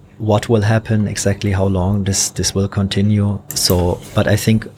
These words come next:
one of the most important things, apart from just, like, having a daily routine,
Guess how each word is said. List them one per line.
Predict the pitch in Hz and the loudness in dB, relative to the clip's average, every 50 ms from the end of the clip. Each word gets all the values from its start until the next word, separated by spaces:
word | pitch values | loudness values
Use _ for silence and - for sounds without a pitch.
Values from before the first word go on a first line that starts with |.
| - - - | -18 -6 0
one | 110 107 104 127 | 2 4 4 4
of | 131 127 - | 2 2 2
the | 110 | 2
most | 107 98 101 107 - - | 2 2 2 2 0 -2
important | 87 95 - 110 113 - - 110 | -4 -2 0 0 0 2 0 -2
things, | - - 95 101 101 101 - - | -2 0 0 0 0 -2 -4 -4
apart | - 92 - - 104 107 113 - | -6 -4 0 2 2 2 2 0
from | - 98 98 | 2 0 2
just, | - 101 95 - - - | 2 2 2 0 0 0
like, | - 85 92 92 - | 0 0 0 0 0
having | - 101 101 95 92 95 | -2 0 0 2 0 0
a | 92 92 | 0 0
daily | 90 - 110 101 98 101 101 | 0 2 2 2 2 2 2
routine, | 95 95 95 95 - - 113 107 107 107 104 101 | 2 0 0 -2 0 0 2 4 4 4 4 2